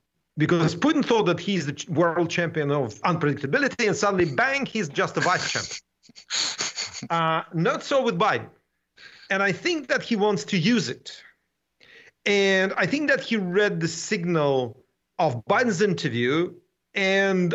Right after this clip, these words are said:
of then Biden's conversation with him and Biden's invitation to come and talk about the climate and things like that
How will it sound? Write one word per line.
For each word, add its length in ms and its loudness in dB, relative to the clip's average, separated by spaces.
of 280 2
then 440 2
Biden's 340 0
conversation 680 0
with 120 -6
him 300 0
and 220 2
Biden's 260 2
invitation 520 0
to 280 0
come 160 2
and 120 0
talk 200 0
about 200 0
the 120 -6
climate 580 2
and 120 -2
things 180 -2
like 140 0
that 240 -2